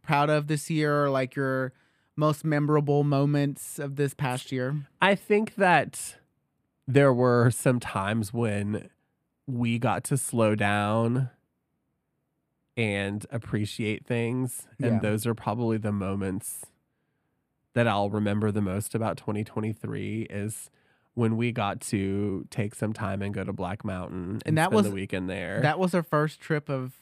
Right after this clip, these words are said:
Speaker 1: of the year.
Speaker 2: That was our first trip of
Speaker 1: It
Speaker 2: the year.
Speaker 1: was.
Speaker 2: That was our first trip together.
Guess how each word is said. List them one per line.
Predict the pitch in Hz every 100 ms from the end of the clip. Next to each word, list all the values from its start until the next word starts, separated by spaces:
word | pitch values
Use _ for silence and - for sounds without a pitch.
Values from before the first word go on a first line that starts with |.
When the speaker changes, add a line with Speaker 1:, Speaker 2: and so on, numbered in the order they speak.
| -
Speaker 1:
of | 131
the | 120
year. | 92 113 123 -
Speaker 2:
That | 131 110
was | 120 143
our | 196 208
first | - 143 -
trip | 135 123
of | 120
Speaker 1:
It |
Speaker 2:
the | 120
year. | 113
Speaker 1:
was. | 110
Speaker 2:
That | 151 196
was | 220
our | 131 139 -
first | - 131 -
trip | 117 -
together. | - 101 107 175 101 95 135